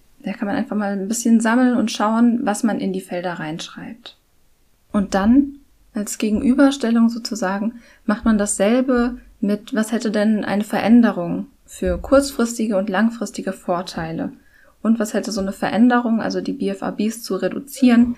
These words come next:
vielleicht für, ja, kurzfristige und langfristige Nachteile? Und da gibt's jetzt natürlich ein paar Felder, die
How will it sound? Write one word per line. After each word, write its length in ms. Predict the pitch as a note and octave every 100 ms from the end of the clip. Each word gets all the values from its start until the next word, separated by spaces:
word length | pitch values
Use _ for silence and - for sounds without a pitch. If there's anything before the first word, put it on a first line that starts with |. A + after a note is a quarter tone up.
| _ _
vielleicht 440 | - G3 G3 G#3+ -
für, 420 | - G3 F#3+ G3 _ -
ja, 140 | G#3
kurzfristige 580 | G#3 C#4 C#4 B3 - A3+
und 180 | G#3 G#3+
langfristige 640 | G3+ A#3 A#3 G#3 F#3+ G3
Nachteile? 760 | G3 G#3+ A3+ - D3+ - B3+ A3+ - _ _ _ _ _ _
Und 260 | G#3+ F#3+ -
da 60 | F#3+
gibt's 160 | A3
jetzt 100 | A3+
natürlich 280 | A#3 A#3 A3+
ein 60 | A#3
paar 160 | A3
Felder, 440 | G#3+ A#3+ B3+ B3 A#3+
die 420 | A#3 A3 A3